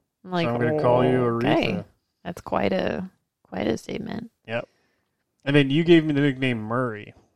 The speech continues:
Speaker 1: Yeah. 'Cause
Speaker 2: Because
Speaker 1: you
Speaker 2: I reminded you, I looked like Bill <laughs> Murray.
Speaker 1: Yeah. I, I would say you're more attractive.
Speaker 2: Thank you. I mean,
Speaker 1: You know,
Speaker 2: yeah.
Speaker 1: after these,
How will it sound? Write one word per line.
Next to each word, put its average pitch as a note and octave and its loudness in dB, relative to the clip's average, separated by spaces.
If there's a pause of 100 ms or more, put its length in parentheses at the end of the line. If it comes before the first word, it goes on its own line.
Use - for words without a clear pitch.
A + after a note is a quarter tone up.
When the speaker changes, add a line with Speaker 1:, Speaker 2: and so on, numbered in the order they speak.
(400)
Speaker 1:
Yeah. G#3 6 (420)
'Cause - 2
Speaker 2:
Because C3+ 6
Speaker 1:
you D3 6
Speaker 2:
I A#2+ 2 (120)
reminded A#2 -2
you, A2+ -6 (120)
I A#2+ 0
looked B2 2
like A2+ -2
Bill A2 -2
<laughs> - -8
Murray. - -14 (280)
Speaker 1:
Yeah. - -6 (380)
I, C#4 8
I A#3 8
would A#3 10
say F3+ 2
you're E3+ 2
more F#3 2
attractive. C#3 0 (400)
Speaker 2:
Thank F#3 4
you. G#2+ 0 (100)
I C#3 6
mean, C#3+ 0 (300)
Speaker 1:
You F3+ 0
know, F3 6
Speaker 2:
yeah. E3+ 8
Speaker 1:
after F3+ 8
these, F3 0